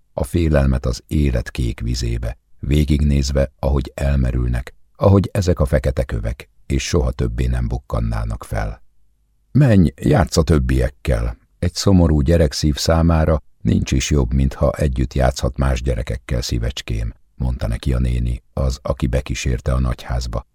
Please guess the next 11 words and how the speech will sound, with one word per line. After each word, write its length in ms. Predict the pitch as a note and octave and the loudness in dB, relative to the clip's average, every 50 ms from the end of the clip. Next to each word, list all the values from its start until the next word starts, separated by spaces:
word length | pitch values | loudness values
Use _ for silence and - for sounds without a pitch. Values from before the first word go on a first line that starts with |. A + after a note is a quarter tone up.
| _ | _
Megmutatta, 680 | _ - D2+ D2+ C#2+ C#2+ C#2+ C2 - C#2 - _ - D#2 | _ 2 2 4 4 2 2 2 2 0 0 _ 0 2
hol 200 | C#2 C#2 C#2 C2 | 2 2 2 2
fog 220 | C2 - C2+ B1+ | 0 -2 -2 0
aludni. 480 | B1 A#1+ B1 A#1+ A#1 B1 B1 A1+ A#1 - _ _ _ _ _ _ _ _ _ | 0 0 0 0 -2 -2 -2 -4 -4 -8 _ _ _ _ _ _ _ _ _
„A 140 | - F#2 F2+ | 2 2 4
táskádat 560 | - F2 E2 - - - D#2 C#2+ C#2 C#2 - | 6 4 4 4 4 2 2 2 2 0 -2
tedd 320 | - - F2+ E2 D2 - | -2 0 0 0 2 0
az 120 | C#2+ C2 - | -2 -2 -2
ágy 320 | - - C2+ C2 C2 B1+ | -2 -2 0 0 0 0
alá”, 240 | B1 A1+ A1+ A1+ G#1+ | 0 -2 -2 -2 -4
mondta. 460 | A#1 A#1 A#1 A#1+ A1+ - - A#1 A#1 | -4 -4 -4 -4 -4 -6 -6 -6 -8